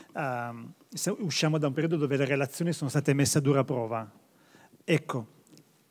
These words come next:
questa è l-, la ricetta sana delle, di come un rapporto di amicizia può essere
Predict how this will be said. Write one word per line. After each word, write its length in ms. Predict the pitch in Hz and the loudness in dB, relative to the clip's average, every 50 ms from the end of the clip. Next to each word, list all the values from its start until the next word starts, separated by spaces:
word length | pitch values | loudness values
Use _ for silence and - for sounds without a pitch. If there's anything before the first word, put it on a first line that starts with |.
| _ _ _ _ _ _ _ - - | _ _ _ _ _ _ _ -2 4
questa 380 | - 170 151 - - 185 202 - | 6 6 6 6 4 2 2 2
è 460 | - 175 156 151 160 170 185 220 - 233 | 0 2 4 4 6 6 4 4 2 -2
l-, 140 | 185 151 - - 147 170 - - 214 247 - | -6 -6 -6 -6 -8 -10 -10 -10 -14 -10 -8
la 160 | 175 156 156 | -6 -6 -4
ricetta 880 | 147 151 139 - - 156 147 139 147 - - 160 151 143 139 156 - - _ _ _ _ | -4 -6 -4 -4 0 0 0 -2 -2 0 4 4 4 4 2 -2 -8 -20 _ _ _ _
sana 680 | - - - - 160 139 139 143 147 147 151 151 156 156 156 _ - _ _ _ _ _ _ | -14 -10 -6 -2 0 2 2 2 2 2 0 0 -2 -4 -8 _ -20 _ _ _ _ _ _
delle, 420 | - 139 139 143 131 131 143 170 165 | -6 -2 0 0 2 2 0 0 0
di 120 | 131 131 | -4 -6
come 440 | - - 151 143 147 147 143 151 170 - | -4 -4 -2 -2 0 0 0 0 -2 -4
un 280 | 165 139 135 131 127 120 | -6 -6 -6 -6 -6 -4
rapporto 400 | 117 131 131 - 165 147 139 156 | -4 -4 -2 0 -2 -2 -2 -4
di 60 | 127 | -8
amicizia 640 | 120 123 123 117 - - 170 160 - - 147 139 - - _ _ _ _ _ _ _ | -6 -8 -8 -8 -4 -4 -4 -4 -6 -8 -10 -10 -10 -12 _ _ _ _ _ _ _
può 160 | - 147 139 127 | -2 0 0 2
essere 560 | 120 120 - - - 160 147 160 170 160 | 2 0 0 0 2 4 4 2 2 0